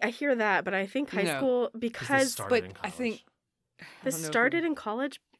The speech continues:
Speaker 2: Yeah.
Speaker 1: It, so there's some graphic moments.
Speaker 2: Yes.
Speaker 1: But you know what?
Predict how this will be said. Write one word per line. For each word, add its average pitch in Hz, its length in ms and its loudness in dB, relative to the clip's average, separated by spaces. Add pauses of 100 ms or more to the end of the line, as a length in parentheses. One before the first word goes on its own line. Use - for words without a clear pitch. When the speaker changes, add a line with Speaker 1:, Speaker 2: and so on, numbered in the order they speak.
(140)
Speaker 2:
Yeah. - 180 -8
Speaker 1:
It, - 160 -4 (280)
so 254 200 0
there's 254 180 4
some 359 160 0
graphic 190 440 -4
moments. 196 560 -4
Speaker 2:
Yes. 143 380 -8 (220)
Speaker 1:
But 269 120 2
you 254 100 2
know 226 220 2
what? 196 300 -2